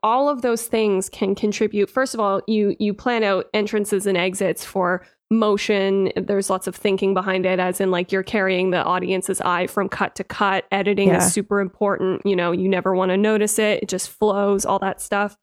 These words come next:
Speaker 1: But I'm curious to see if the scenes where, for example, uh, characters are moving in and out and if they jump the axis, if they, uh,
Speaker 2: I
Speaker 1: if
Speaker 2: didn't
Speaker 1: they
Speaker 2: notice
Speaker 1: end
Speaker 2: them
Speaker 1: the shot.
Speaker 2: jumping the axis ever.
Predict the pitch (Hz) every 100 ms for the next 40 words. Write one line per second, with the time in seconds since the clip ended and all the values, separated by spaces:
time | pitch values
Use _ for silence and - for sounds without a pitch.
0 | _ _ _ 226 208 - _ _ - 233
1 | 240 - 262 262 262 - 240 240 233 220
2 | 214 208 - - 214 220 - 247 240 220
3 | 214 208 202 220 208 214 202 196 202 196
4 | 196 - _ - 196 190 233 202 196 208
5 | 202 202 202 196 196 196 190 185 185 180
6 | 196 190 185 208 190 180 190 - - 190
7 | - 196 196 196 - - - - - -
8 | _ _ 214 208 - 214 202 185 180 185
9 | - 185 175 175 170 175 226 - 330 302
10 | 262 240 226 220 208 190 190 180 190 175
11 | 170 - 156 165 - 175 - 175 175 165
12 | 190 185